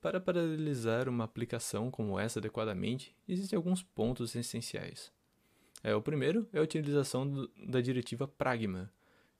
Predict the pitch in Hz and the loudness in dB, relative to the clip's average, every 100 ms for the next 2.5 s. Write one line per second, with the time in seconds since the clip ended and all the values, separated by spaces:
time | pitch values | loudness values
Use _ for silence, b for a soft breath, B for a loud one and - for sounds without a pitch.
0 | b 117 113 127 117 131 127 123 117 120 | b -2 2 2 2 2 4 4 6 6
1 | 117 113 110 - 107 - - 95 98 95 | 6 6 4 2 0 0 0 2 4 2
2 | 98 - 98 107 | 0 -2 0 0